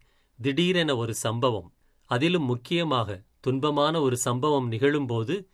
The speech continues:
அவரது வாழ்க்கை விழித்து எழும். கல்லூரியில் ஆசிரியராக இருந்தபோது நான் சந்தித்த ஒரு மாணவன் இப்போது என் நினைவுக்கு வருகிறான். எந்த கவலையும் இல்லாம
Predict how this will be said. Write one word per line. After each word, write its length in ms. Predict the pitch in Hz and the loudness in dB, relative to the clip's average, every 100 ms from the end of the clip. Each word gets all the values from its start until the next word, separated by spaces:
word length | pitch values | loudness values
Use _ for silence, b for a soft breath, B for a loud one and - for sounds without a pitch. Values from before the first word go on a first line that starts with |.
| _ _ _ | _ _ _
அவரது 420 | 127 123 135 113 | 0 2 2 0
வாழ்க்கை 460 | 101 113 165 - 120 | 0 0 0 -2 -4
விழித்து 480 | 110 123 151 - 135 | -4 -4 -6 -4 -4
எழும். 400 | 104 107 92 82 _ _ _ _ _ _ _ | -4 -6 -10 -14 _ _ _ _ _ _ _
கல்லூரியில் 560 | - 202 240 208 170 127 | 0 2 2 2 2 2
ஆசிரியராக 680 | 123 160 170 160 139 127 127 | 2 0 0 2 2 2 0
இருந்தபோது 540 | 123 127 120 120 175 | -2 -2 -2 -2 -2
நான் 180 | 131 123 | -2 -2
சந்தித்த 520 | - 123 139 131 120 | -4 -4 -6 -4 -4
ஒரு 180 | 113 110 | -4 -4
மாணவன் 520 | 107 127 143 101 107 _ _ _ | -4 -2 -4 -6 -12 _ _ _
இப்போது 420 | 135 127 165 139 | -8 -4 -2 0
என் 120 | 117 | -2
நினைவுக்கு 480 | 107 117 139 131 127 | -2 -2 -2 -4 -4
வருகிறான். 540 | 107 107 107 98 92 - _ _ _ _ _ _ 135 | -6 -4 -6 -8 -10 -20 _ _ _ _ _ _ -2
எந்த 360 | 131 156 160 | -2 0 0
கவலையும் 460 | 127 131 156 170 156 | 0 0 0 -2 -2
இல்லாம 500 | 113 120 107 101 | -2 -2 -2 -6